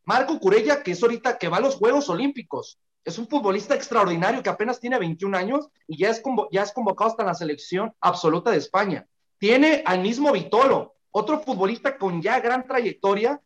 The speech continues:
en el Atlético de Madrid y que ahorita se le va a dar la oportunidad de jugar en el, en el Getafe. Lo de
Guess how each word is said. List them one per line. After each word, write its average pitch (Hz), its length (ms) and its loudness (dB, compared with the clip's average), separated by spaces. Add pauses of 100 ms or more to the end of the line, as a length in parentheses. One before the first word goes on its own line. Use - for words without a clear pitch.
en 165 120 -4
el 160 100 0
Atlético 214 480 0
de 220 80 4
Madrid 185 440 0
y 165 100 -14
que - 100 -6
ahorita 180 240 -6
se 220 140 -2
le 165 100 2
va 185 160 6
a 208 60 6
dar 214 160 -2
la 220 60 6
oportunidad 165 680 -2 (240)
de 170 120 -4
jugar 165 300 0
en 208 100 -4
el, 175 200 -4
en 139 240 -6
el 135 280 -6
Getafe. 208 580 2 (240)
Lo 185 240 6
de 175 420 2